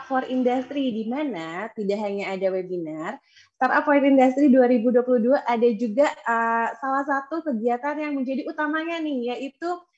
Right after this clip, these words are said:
Startup Competition. Jadi di sini teman-teman yang memiliki startup memiliki waktu registrasi sampai tanggal dua puluh lima Juli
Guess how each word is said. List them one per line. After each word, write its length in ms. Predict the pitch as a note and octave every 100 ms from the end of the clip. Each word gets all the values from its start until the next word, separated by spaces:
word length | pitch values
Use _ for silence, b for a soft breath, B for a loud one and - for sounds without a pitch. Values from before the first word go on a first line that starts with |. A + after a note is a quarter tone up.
| _ -
Startup 400 | D4 D4 D4+ D4+
Competition. 960 | C#4+ C#4 C4 C#4 C4+ C4+ B3+ A#3+ A#3 A3
Jadi 240 | G#3+ C4+
di 160 | C#4 C#4
sini 320 | C4 G3 G3+ A#3
teman-teman 560 | A3+ G#3+ A3 A#3 C#4+
yang 80 | D4
memiliki 400 | B3 A#3 A3+ A#3+
startup 480 | B3+ D#4 D#4 G#3 C4
memiliki 400 | B3+ B3 B3+ C4+
waktu 400 | D4 C4+ - D#4+
registrasi 720 | D4+ A#3+ B3+ A#3+ A3+ A3+ D#4
sampai 320 | D#4 B3+ A#3+
tanggal 320 | A#3+ A#3+ A3+ A3
dua 240 | A3+ A3+
puluh 160 | A#3 A3+
lima 240 | A3+ A3
Juli 400 | G3 G#3 F#3+ C#4+